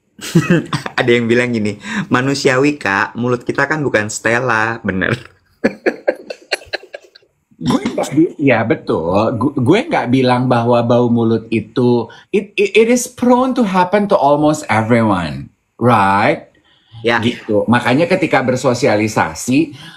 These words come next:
Speaker 2: eh, sadar-sadar diri aja gitu loh.
Speaker 1: Ada yang nanya, "Kenapa Albert, Kak? Kenapa nggak Bu S M I aja tuh?"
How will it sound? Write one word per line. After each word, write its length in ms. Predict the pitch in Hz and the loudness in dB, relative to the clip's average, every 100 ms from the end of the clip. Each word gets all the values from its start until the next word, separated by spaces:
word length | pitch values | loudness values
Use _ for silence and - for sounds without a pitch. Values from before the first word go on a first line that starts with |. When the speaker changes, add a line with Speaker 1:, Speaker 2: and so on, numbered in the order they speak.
| - - | -18 -2
Speaker 2:
eh, 300 | 139 135 131 - - _ _ - | 0 2 0 -4 -16 _ _ -4
sadar-sadar 800 | - 185 180 190 196 156 170 160 | 0 2 2 2 2 2 2 4
diri 320 | 143 147 143 | 4 4 2
aja 960 | 107 113 135 104 104 90 87 101 104 | 0 0 -2 0 0 0 0 0 -2
gitu 400 | 98 92 - 101 | -4 -6 -2 -2
loh. 480 | 85 76 - 110 92 87 76 - - _ _ - | -2 0 2 0 -2 -12 -16 -20 -20 _ _ -6
Speaker 1:
Ada 160 | 123 | -2
yang 160 | 127 131 | -2 -2
nanya, 320 | 127 131 143 - - | -2 0 -2 -2 -6
"Kenapa 520 | 135 135 135 127 110 | -2 -2 0 0 0
Albert, 400 | 143 143 156 - | -2 -4 -4 -4
Kak? 240 | - 139 - | 0 0 0
Kenapa 240 | 131 127 | -4 -2
nggak 240 | 120 113 | -2 0
Bu 160 | 113 113 | 0 0
S 160 | 113 - | 0 -2
M 240 | 117 113 | -4 -2
I 160 | 117 107 | 2 2
aja 480 | 120 127 127 123 | 0 0 0 0
tuh?" 400 | 123 - 85 76 | -2 -2 -2 -2